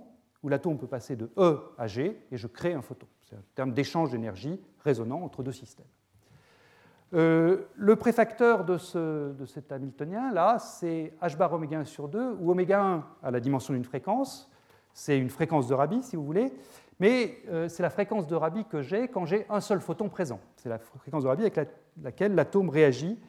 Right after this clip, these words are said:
quand il y a un photon présent dans le mode. Alors, évidemment, moi, je n'ai pas qu'un photon présent dans le mode, donc, euh, j'en ai grand N. Donc, ce qui va m'intéresser, c'est l'élément de matrice entre, disons, deux, deux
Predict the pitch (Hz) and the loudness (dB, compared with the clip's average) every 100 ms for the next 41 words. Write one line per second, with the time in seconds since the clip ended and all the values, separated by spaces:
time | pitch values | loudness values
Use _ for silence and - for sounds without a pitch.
0 | _ _ - 151 170 - 202 175 165 208 | _ _ -4 2 2 2 -2 -2 0 -2
1 | 208 160 170 151 113 95 - _ _ _ | -2 -2 -2 -2 -4 -8 -16 _ _ _
2 | _ _ _ _ _ _ _ _ _ _ | _ _ _ _ _ _ _ _ _ _
3 | _ 160 151 123 - - 143 180 160 117 | _ 0 2 2 -4 -6 -2 0 0 -2
4 | - 113 147 139 139 - 131 - 127 123 | -4 -4 -4 -4 -6 -10 -12 -8 -8 -6
5 | 143 226 208 156 147 - 131 123 117 113 | 0 0 0 -2 -6 -4 -6 -6 -8 -10
6 | 104 135 - 202 247 165 170 139 147 - | -8 -6 0 0 0 -4 -6 -4 -4 -4
7 | - 151 143 156 139 156 131 143 151 143 | -10 -6 -4 -2 -4 -6 -4 -2 0 -2
8 | - 170 131 117 - 110 117 131 113 170 | -4 -10 -12 -14 -14 -12 -10 -10 -2 2
9 | 175 165 147 131 - _ _ _ _ 120 | 2 2 -2 -8 -16 _ _ _ _ -10
10 | 123 151 139 | -4 -4 -4